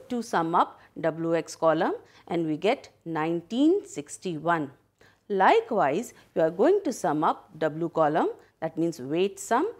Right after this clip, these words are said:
that is twenty-eight. Now students, always write the formula, because if you are not writing the formula, you are not going to get marks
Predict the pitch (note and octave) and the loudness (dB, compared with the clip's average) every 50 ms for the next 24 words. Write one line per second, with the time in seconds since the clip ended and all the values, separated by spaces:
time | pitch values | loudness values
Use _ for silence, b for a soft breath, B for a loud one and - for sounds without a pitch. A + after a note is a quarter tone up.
0 | b b b b b - E3 D#3+ D#3 - C4+ G#4 G#4 - - _ F#3 F3 D3+ D3+ | b b b b b -6 -6 -4 -2 0 0 0 0 -2 -8 _ -4 -4 -4 -4
1 | C#3+ - E3 D#3+ D#3+ D#3 C3+ C#3 - _ _ _ _ _ _ _ _ - E3+ D#3+ | -6 -6 -4 -4 -2 -4 -4 -6 -10 _ _ _ _ _ _ _ _ -2 0 2
2 | D#3+ E3+ G3 G#3 - - G#3 G3+ A#3 D4 F4+ G4 - - b b b b _ B3 | 2 2 0 -2 -6 -8 -4 -2 0 0 0 -2 -4 -14 b b b b _ 4
3 | C#4 D#4+ F#4+ G4+ G4 G#4 G#4+ G#4+ F#4+ B3 G#3 G3 F#3 F3+ F#3 F3+ - G#3 F#3 - | 6 6 6 6 6 4 4 2 2 0 2 2 2 2 0 0 -2 -2 -2 0
4 | - D3 D3 D#3+ E3+ D#3 C3+ - - - _ - F3 - F3+ F3 F3 F#3 F3+ - | -2 -2 -2 0 -2 -4 -4 -6 -10 -18 _ -16 -4 0 0 0 0 -4 -8 -6
5 | F3+ E3 D#3 D3+ E3 G3+ C#4+ D4 - F4 E4 D4 D#4+ D#4 E4 E4 D#4 D4 D4 D4+ | -6 -4 -2 0 0 0 0 2 0 -2 0 0 -2 -2 0 2 4 4 6 6
6 | E4+ F#4 F4+ D#4 B3 G#3+ F#3+ F#3 F3+ F3+ F3+ E3 F3 F3+ E3 E3 - - - F3+ | 4 4 2 2 0 0 -2 -2 -2 -2 -2 -2 -4 -6 -6 -6 -8 -4 -2 -2
7 | F#3+ F#3+ F#3 F3 E3+ E3 E3+ A3+ E4 - - - | -2 0 -2 -4 0 2 2 0 0 -4 -12 -20